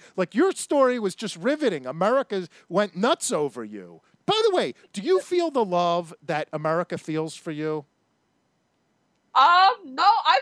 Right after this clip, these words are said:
Speaker 2: feel more hate, I do.
Speaker 1: Really? W-, w-,
Speaker 2: Yes,
Speaker 1: why?
Speaker 2: because of the way I'm portrayed on the show. I'm portrayed as a stalker, um, that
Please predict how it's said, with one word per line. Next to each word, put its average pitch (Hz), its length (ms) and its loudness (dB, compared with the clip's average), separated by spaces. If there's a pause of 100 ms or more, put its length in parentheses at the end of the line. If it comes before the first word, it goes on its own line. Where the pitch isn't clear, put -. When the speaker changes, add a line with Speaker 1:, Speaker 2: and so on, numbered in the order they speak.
(100)
Speaker 2:
feel 370 180 -2
more 302 260 -2
hate, - 540 -2
I 220 220 -2
do. 190 400 -2 (540)
Speaker 1:
Really? 180 520 2 (580)
W-, 175 280 -10
w-, 185 100 -8
Speaker 2:
Yes, - 100 4
Speaker 1:
why? 190 280 4
Speaker 2:
because - 340 -10
of 339 120 -14
the 392 100 -16 (180)
way 302 460 0 (580)
I'm 285 300 4
portrayed 262 1000 -6 (100)
on 233 180 -4
the 226 100 -8
show. 262 340 0
I'm 220 160 2
portrayed 240 580 0
as 220 200 -4
a 214 80 -4
stalker, 262 960 4 (600)
um, 226 840 4 (140)
that 226 380 6